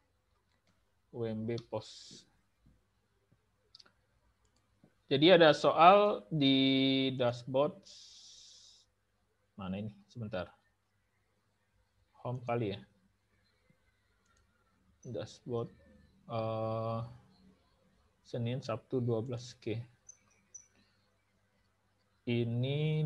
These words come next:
di T B ya. Ah, kok Viola Submission sih?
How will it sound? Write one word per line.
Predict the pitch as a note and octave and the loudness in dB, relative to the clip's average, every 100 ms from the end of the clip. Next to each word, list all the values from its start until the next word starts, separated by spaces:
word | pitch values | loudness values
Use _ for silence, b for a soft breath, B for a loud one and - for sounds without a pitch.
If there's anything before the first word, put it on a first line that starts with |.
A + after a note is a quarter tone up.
| C3+ | -2
di | A2+ A2 A2 A2+ A2+ - | -2 0 -2 -2 -4 -6
T | - B2 B2+ | 0 0 2
B | A2 F#2+ | 0 0
ya. | - - _ _ _ _ _ _ - - - - - _ _ G3 F#3+ F#3+ F#3+ - - - - - - - - - - - | -4 -18 _ _ _ _ _ _ -20 -20 -20 -20 -20 _ _ -20 -20 -18 -20 -20 -20 -20 -20 -20 -20 -20 -20 -20 -20 -10
Ah, | B2+ A#2+ | -6 -6
kok | - - | -4 -6
Viola | - G2+ G2 G2+ | -4 -2 -2 -4
Submission | - - F#2+ F2 F2 - A#2 A#2+ | -12 -14 -12 -12 -12 -14 -12 -12
sih? | - | -14